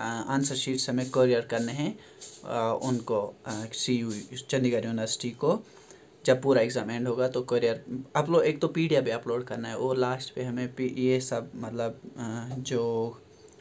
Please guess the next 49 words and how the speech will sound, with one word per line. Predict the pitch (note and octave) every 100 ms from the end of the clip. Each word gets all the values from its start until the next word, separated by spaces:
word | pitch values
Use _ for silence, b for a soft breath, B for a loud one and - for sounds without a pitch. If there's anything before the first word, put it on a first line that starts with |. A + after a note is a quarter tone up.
| -
जो | D3
भी | C#3+
हमारे | C#3 B2+ A2
answer | C3 C3
sheets | B2 B2 A#2 B2
होंगे | B2+ C3
वो | B2
सब | B2 A#2
courier | B2+ A#2+ A#2
करने | A#2+ B2
हैं। | D3+ F#3 B B B
But, | B2+ C#3 C3 C#3
but | D3 D3
ये | D3+
ज़रूरी | D3 D3 D3 C#3
है | C3+
कि | C3+
हर | C#3 -
एक | D3+ D3
sheet | - C3+
का | C3+
थर्टी | C3 D3+ B2+ C3
टू | C3+ C3
page | C3 A#2+ - - - E3
must | C3+ C#3 -
होना | A#2 A#2
चाहिए। | A#2 A2+
अगर | B2+ C3+
तुम | C3+
लोगों | C3+ B2+
ने |
एक | C3 D3
ही | -
page | C3+ B2+
लिखा | B2+ C3
होगा | B2+ C#3 D3 - B C3+
लेकिन | C3 B2+
थर्टी | C3+ C3 B2+
टू | C3
page | C3 A#2+ A#2+
हमें | B2 C3
स-, | C3+ -
अम, | - C#3 A#2 B2+
अ, | B B B B B - B2 A#2+ B2 B2
courier | B2+ C3 C3
करने | C3+ B2+ A#2+
ही | A#2
करने | - A2+ A2
हैं। | A#2 A2+ -